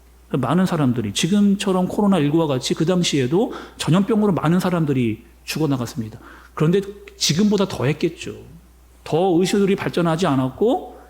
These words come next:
이 고칠 수 있는 여건이 되지를 않았으니까. 그런데 그 당시에 이 선교사님이 들어오시면서 페니실린이라고 하는 백신, 그러니까 지금으로 말하면 코로나 백신과 같은 백신을 가지고 들어온 거예요.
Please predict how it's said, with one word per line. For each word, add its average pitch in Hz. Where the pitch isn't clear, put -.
이 190
고칠 190
수 196
있는 170
여건이 175
되지를 151
않았으니까. 123
그런데 202
그 185
당시에 196
이 180
선교사님이 202
들어오시면서 165
페니실린이라고 233
하는 131
백신, 135
그러니까 180
지금으로 180
말하면 147
코로나 220
백신과 170
같은 160
백신을 165
가지고 156
들어온 143
거예요. 113